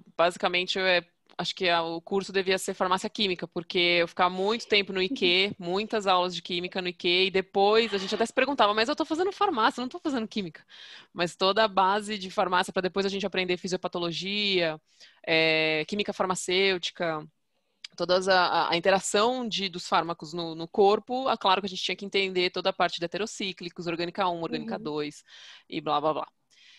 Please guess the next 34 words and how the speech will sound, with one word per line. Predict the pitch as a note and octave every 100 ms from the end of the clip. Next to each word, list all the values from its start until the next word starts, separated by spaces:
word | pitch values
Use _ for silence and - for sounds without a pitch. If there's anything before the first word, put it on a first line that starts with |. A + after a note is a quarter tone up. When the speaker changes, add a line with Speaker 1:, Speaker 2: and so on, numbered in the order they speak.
| _ _
Speaker 1:
E, | F3+ F3+ F3+ F3+ F3+ F3+
então, | - G3 G#3 G#3+ A3 A3 F#3
eu | G3
só | -
fui | G3+ A3+ C#4 D#4
saber | C#4 A3 G#3 B3 A#3+
o | G#3+
que | - A3
era | A#3+ C#4
regulatórios | B3+ A3 G#3 - F#3 G#3 A3 G3
em | G#3
alguma | G3+ G#3 B3
das | B3+
semanas | A#3 G#3 G#3 G3+
de | -
farmácia, | G3+ F#3+ F3+ D#3 G3+ - D#4+ _ _ _ -
é, | E3+ E3+ E3+ E3+
em | E3+
que | - G3 F#3+ F#3 F3+ -
teve | F3+ F#3
também | F#3+ F3 F3 F3+
algum | E3+ D#3+
painel | F3+ F3+ F3
mais | E3 E3
ou | E3+
menos | E3
parecido | - E3+ E3
como | - F3 E3 D#3+
isso, | D#3+ F#3+ G#3+ A#3
mas, | E3+ D#3 - -
é, | D#3 D3+ D3
presencial, | D3+ D#3+ D#3+ - F3+ F3+ -
uma | F#3+ E3+
palestra, | E3 D3+ F3 -